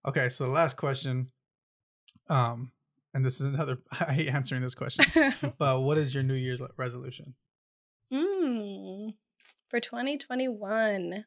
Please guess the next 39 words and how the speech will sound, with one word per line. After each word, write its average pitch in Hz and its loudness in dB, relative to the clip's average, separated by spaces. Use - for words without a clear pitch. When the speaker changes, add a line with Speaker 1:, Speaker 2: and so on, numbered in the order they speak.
Speaker 2:
Well, 226 2
first 370 6
of 311 8
all, 262 8
it 214 2
has 233 6
to - -2
be 226 0
a 208 0
better 196 0
year. 175 -4
Speaker 1:
Yeah. 123 -8
Speaker 2:
It 233 2
has 220 6
to - -18
be. 151 -6
Speaker 1:
Yeah. 139 -4
Speaker 2:
We've 254 2
hit 294 8
rock 269 10
bottom. 208 6
Speaker 1:
Yeah. 254 0
Speaker 2:
Twenty 392 10
twenty 392 6
has 359 6
hit 277 6
Speaker 1:
Mm-hmm. 262 2
Speaker 2:
rock 240 -2
bottom. 233 -8
Speaker 1:
Hopefully. 135 2
Speaker 2:
Hopefully. 294 8
Speaker 1:
Hopefully 220 4
Speaker 2:
Whew. 453 12
Speaker 1:
we - 4
hit, 160 4
yeah. 131 4
Speaker 2:
Man. 262 4
Speaker 1:
Yeah. 135 -6
Speaker 2:
Um, 262 6